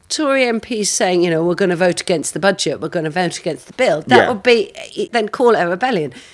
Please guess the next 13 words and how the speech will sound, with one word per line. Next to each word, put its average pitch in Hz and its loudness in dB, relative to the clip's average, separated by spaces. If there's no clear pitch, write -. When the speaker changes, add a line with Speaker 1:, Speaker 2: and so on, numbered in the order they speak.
Speaker 1:
This 349 0
is 277 -6
Tory 214 0
M 165 -2
Ps 190 0
who 175 -4
are 180 -2
saying, 180 -2
"Listen, 185 -2
if 240 -4
we 240 -4
did 214 4
it - -2